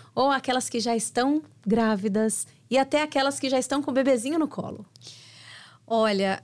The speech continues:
Speaker 2: eu acho que a Aline fez um excelente trabalho aqui na, n-, nesse resumo que ela fez, porque eu, eu compartilho da mesma opinião dela.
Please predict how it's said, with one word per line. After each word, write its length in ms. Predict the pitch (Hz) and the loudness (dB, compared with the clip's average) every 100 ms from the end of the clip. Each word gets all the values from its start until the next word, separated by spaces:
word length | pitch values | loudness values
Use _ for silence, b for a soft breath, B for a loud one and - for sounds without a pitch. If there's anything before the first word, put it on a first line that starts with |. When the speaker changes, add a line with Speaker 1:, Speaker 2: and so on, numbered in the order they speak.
| - | -4
Speaker 2:
eu 140 | 214 | 0
acho 240 | 208 214 | 0 -2
que 100 | - | -4
a 60 | 226 | -4
Aline 220 | 214 226 | -2 -6
fez 240 | 226 226 220 | -6 -6 -4
um 100 | 220 | -6
excelente 640 | 220 226 214 220 262 - | -6 -6 -4 -2 -2 -4
trabalho 400 | - 240 196 185 | -4 -2 -2 -2
aqui 280 | 190 - 196 | -4 -4 -2
na, 300 | 196 190 185 - - | -2 -2 -4 -8 -14
n-, 240 | - 185 208 | -10 -8 -8
nesse 380 | - 170 208 226 | -8 -6 -4 -2
resumo 560 | 220 214 175 214 240 208 | -2 -2 -2 -2 0 -2
que 140 | - | -2
ela 120 | 202 | -2
fez, 300 | 185 - 220 | -2 -4 -4
porque 280 | - 220 - | -4 -8 -2
eu, 180 | 220 226 - - | -2 -2 -8 -6
eu 140 | 196 | -4
compartilho 640 | 202 233 220 220 220 226 226 | -4 -4 -2 -2 -2 -4 -2
da 80 | 220 | -2
mesma 260 | 214 226 | -2 -2
opinião 400 | 254 247 233 208 208 | -4 -6 -4 -4 -2
dela. 320 | 175 165 | -2 -4